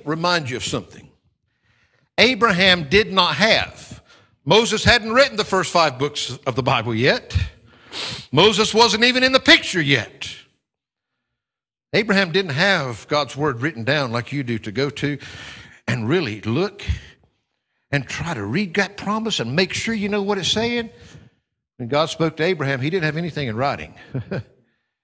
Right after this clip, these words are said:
He just had what God said. God's word. That's all he had on it today. For something to be sure. We want it written down and signed, and, and, and we want somebody official to stamp it and to notarize it and to,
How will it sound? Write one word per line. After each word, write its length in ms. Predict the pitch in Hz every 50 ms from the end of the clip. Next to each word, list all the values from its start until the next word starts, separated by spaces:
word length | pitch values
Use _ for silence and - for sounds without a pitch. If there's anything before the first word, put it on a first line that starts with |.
| _ _ _ _ _ _ _ -
He 60 | 120
just 200 | 117 156 147 - -
had 360 | 143 139 131 127 117 104 98 - - - _ _ -
what 120 | 113 110
God 200 | 101 120 110 101
said. 460 | - - 143 110 90 82 - - - - _ _ _ _ _ _ _ _ _ _ _ _ _ _ _ _ _ -
God's 280 | 151 151 165 170 - 175
word. 300 | 196 196 143 - - -
That's 140 | 135 135 -
all 120 | 196 214
he 80 | 214 180
had 180 | 220 247 254
on 120 | 220 160 165
it 80 | -
today. 440 | - 127 113 127 143 180 226 254 - - - - - - - - - - - - - - - _ -
For 80 | 135
something 440 | - - 185 190 - 208 208 208 190 -
to 80 | 165
be 140 | 143 165 160
sure. 300 | - - 196 220 247 247
We 160 | 156 165 220
want 200 | 214 190 175 156
it 40 | 120
written 300 | 127 160 220 214 202 190
down 320 | 190 190 214 240 240 226
and 120 | 156 123 117
signed, 600 | - - 165 190 220 240 240 247 247 240 190 135
and, 180 | 123 117 113 - - - - - -
and, 160 | 131 139 143 135
and 160 | 143 151 143
we 100 | 165 202
want 220 | 208 208 214 -
somebody 440 | - - 214 214 190 202 202 180 147
official 460 | 143 - - 240 240 - - 240 208
to 80 | 156 139
stamp 380 | - - 208 220 240 233 -
it 140 | 277 240 240
and 100 | - -
to 160 | - 147 135
notarize 540 | 127 151 208 240 226 208 220 220 226 233 208
it 100 | 240 214
and 80 | 139 -
to, 140 | 147 151